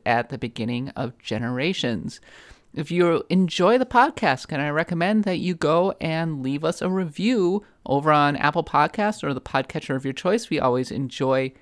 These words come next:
hearing from you. You can follow me on Twitter at the underscore catbot. Nadia is at Nadia Oxford. I stream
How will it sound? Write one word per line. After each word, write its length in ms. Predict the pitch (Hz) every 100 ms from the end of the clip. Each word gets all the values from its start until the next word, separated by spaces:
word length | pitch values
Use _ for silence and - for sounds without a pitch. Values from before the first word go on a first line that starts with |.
| _ _
hearing 420 | 151 147 151 160
from 260 | - 165
you. 280 | 185 254 311 _ _ -
You 80 | 165
can 140 | 160
follow 220 | - 165
me 160 | 151 143
on 100 | 139
Twitter 260 | - 151 165
at 200 | 143 -
the 180 | 233
underscore 400 | 185 170 - 127
catbot. 480 | 127 - 156 165 160 - - _ _
Nadia 500 | 185 185 156 127 113 -
is 260 | 117 - -
at 380 | 143 127 - - _ _
Nadia 480 | 139 127 120 110 101
Oxford. 560 | 113 123 - - 117 117
I 140 | 151 185
stream 560 | - 156 139 131 139